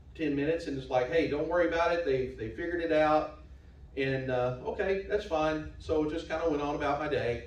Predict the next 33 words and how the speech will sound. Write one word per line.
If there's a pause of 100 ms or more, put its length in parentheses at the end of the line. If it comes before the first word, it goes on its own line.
(340)
And
then
he
calls
me
again (160)
<laughs> (500)
about,
I
don't
know,
it's
about
two,
three
o'clock
in
the
afternoon,
and
he
said, (260)
"I
just
wanted
to
tell
you,
I
really
appreciate
the
fact,